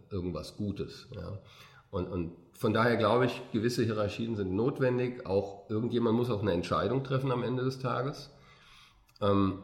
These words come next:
es funktioniert eben nicht, dass alles nur auch basisdemokratisch funktioniert, ja, dann, äh, Time to Market, ganz wichtig.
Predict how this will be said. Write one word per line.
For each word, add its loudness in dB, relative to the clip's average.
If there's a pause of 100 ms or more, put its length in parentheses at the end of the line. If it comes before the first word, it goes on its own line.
es -14
funktioniert -2 (640)
eben 2
nicht, 0
dass -2
alles -2
nur 0
auch -4
basisdemokratisch -4
funktioniert, -4
ja, -2
dann, 0
äh, -4
Time -2
to -4
Market, -4
ganz -4
wichtig. -6